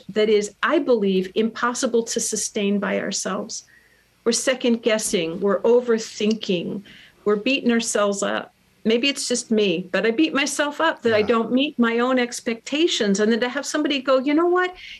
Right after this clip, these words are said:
Speaker 1: Yeah, but look what you did accomplish. And I know that you'll be able to do those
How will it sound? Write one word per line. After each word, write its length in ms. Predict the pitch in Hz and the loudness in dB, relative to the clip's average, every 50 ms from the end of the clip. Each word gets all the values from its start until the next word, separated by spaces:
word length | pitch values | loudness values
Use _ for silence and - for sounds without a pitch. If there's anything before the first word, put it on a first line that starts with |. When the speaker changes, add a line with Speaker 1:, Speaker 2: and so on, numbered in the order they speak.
| _ - | _ 0
Speaker 1:
Yeah, 220 | 320 349 381 392 - | 0 2 2 2 2
but 140 | - - - | 2 2 2
look 160 | 330 339 - | 2 0 2
what 120 | 302 294 | -2 0
you 180 | 247 302 311 294 | 2 4 2 2
did 320 | - - - 320 349 370 | 2 -2 0 0 2 2
accomplish. 880 | 392 370 381 - - 208 202 196 - - 196 190 233 262 - - - - _ _ _ - _ _ _ _ - | 2 0 -2 -2 -2 0 -2 -2 -2 -2 0 0 0 -2 -4 -8 -10 -12 _ _ _ -20 _ _ _ _ 0
And 120 | 233 233 | 0 2
I 180 | - 269 294 285 | 2 2 2 4
know 460 | 269 269 262 269 302 330 370 415 403 | 6 6 6 6 6 6 4 4 4
that 120 | 339 - | 4 4
you'll 120 | 208 240 233 | 4 2 2
be 200 | 226 226 233 233 | 2 2 2 4
able 180 | 233 233 240 233 | 4 4 2 0
to 100 | - 214 | -2 -2
do 180 | 202 254 262 | 0 0 2
those 220 | 240 247 240 233 | 4 4 4 4